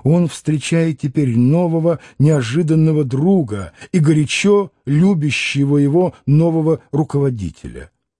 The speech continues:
Точно как бы старец Зосима завещал ему его, умирая. «А может быть, так оно и впрямь между ними произошло», подумал вдруг Алеша.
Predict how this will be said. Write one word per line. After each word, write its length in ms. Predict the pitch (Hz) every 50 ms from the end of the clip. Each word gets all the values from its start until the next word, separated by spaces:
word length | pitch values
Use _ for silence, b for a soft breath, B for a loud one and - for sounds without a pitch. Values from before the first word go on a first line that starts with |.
| _ _ -
Точно 320 | - 127 113 - 135 123
как 200 | - 131 123 117
бы 80 | 117 113
старец 380 | - - 135 131 123 120 107
Зосима 760 | 101 101 113 - - - - - 185 180 170 135 107 98 87 b b b b
завещал 800 | 113 107 123 127 131 135 127 - - - - 170 175 175 160 139
ему 560 | 135 135 143 147 151 160 165 165 160 143 - _ - -
его, 640 | 117 113 131 160 170 151 143 147 151 156 156 - _ -
умирая. 760 | 147 147 139 135 135 120 107 98 90 78 64 58 58 71 _ _ _ _ _ _ _ _ _ _ _ _ _ _ _ _ _ _ _ _ _ _ _ _ _ _ _ -
«А 100 | 101 101
может 400 | 98 104 104 101 98 98 98 101
быть, 200 | 104 104 98 -
так 220 | - 104 - -
оно 160 | 104 101 101 101
и 40 |
впрямь 400 | 95 - - - 123 143 147 151 b b b b
между 300 | 123 123 113 104 110 117
ними 240 | 117 110 101 98 95
произошло», 760 | - - 95 98 98 107 117 107 - - 107 98 90 76 - _ _ _ _ _ _ _ _ _ -
подумал 320 | - 120 131 147 135 123
вдруг 320 | 113 107 110 127 127 - -
Алеша. 480 | 127 120 113 92 80 - - 76 73